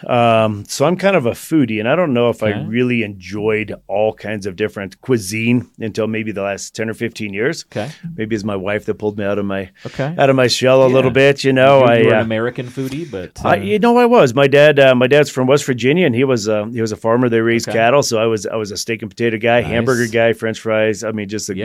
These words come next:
Speaker 1: good old-fashioned American diet.
Speaker 2: Right.
Speaker 1: Um, and then, uh, I got married. My wife had a little more, um, exquisite palate than I
Speaker 2: Right.
Speaker 1: did.
Speaker 2: Yeah.
Speaker 1: And so, uh, she turned me on to sushi.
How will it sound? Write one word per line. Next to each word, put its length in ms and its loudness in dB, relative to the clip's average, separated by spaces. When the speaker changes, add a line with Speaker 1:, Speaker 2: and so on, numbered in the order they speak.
Speaker 1:
good 140 -2
old-fashioned 580 2
American 380 0
diet. 500 0
Speaker 2:
Right. 240 -10
Speaker 1:
Um, 440 0
and 160 -6
then, 300 -2
uh, 320 -6
I 80 -6
got 140 2
married. 380 2
My 140 -4
wife 260 0
had 140 2
a 60 0
little 260 0
more, 360 0
um, 380 -6
exquisite 520 -4
palate 540 -4
than 140 -2
I 80 0
Speaker 2:
Right. 80 2
Speaker 1:
did. 280 4
Speaker 2:
Yeah. 300 -10
Speaker 1:
And 240 -4
so, 280 0
uh, 140 0
she 180 -8
turned 200 0
me 60 0
on 100 -2
to 60 -6
sushi. 420 -4